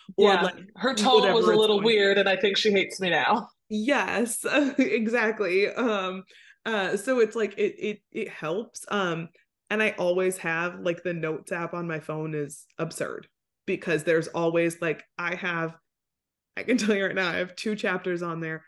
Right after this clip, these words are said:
Speaker 1: for a dark romance duet that I had just come up with the idea for while I was writing Love and Bones, had started it. It only has, like, five thousand pages, but I have it all, like, mapped out in my head.
Speaker 2: Yeah,
Speaker 1: Or
Speaker 2: it's all
Speaker 1: five thousand
Speaker 2: there.
Speaker 1: words,
Speaker 2: <laughs>
Speaker 1: five thousand words, not five thousand pages. Um,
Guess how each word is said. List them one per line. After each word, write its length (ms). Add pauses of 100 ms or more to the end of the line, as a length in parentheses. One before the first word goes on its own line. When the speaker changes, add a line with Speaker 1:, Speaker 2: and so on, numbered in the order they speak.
(400)
Speaker 1:
for 140
a 100
dark 320
romance 500
duet 480
that 100
I 140
had 220
just 300
come 180
up 160
with 100
the 100
idea 400
for 380
while 260
I 120
was 200
writing 300
Love 180
and 100
Bones, 280 (240)
had 180
started 440
it. 140
It 80
only 180
has, 240
like, 160
five 260
thousand 340
pages, 400 (340)
but 100
I 40
have 360
it 80
all, 300
like, 200
mapped 300
out 160
in 60
my 80
head. 100
Speaker 2:
Yeah, 360 (200)
Speaker 1:
Or 60
Speaker 2:
it's 80
all 60
Speaker 1:
five 120
thousand 220
Speaker 2:
there. 280
Speaker 1:
words, 460
Speaker 2:
<laughs> 40
Speaker 1:
five 200
thousand 260
words, 260
not 220
five 120
thousand 240
pages. 200 (300)
Um, 320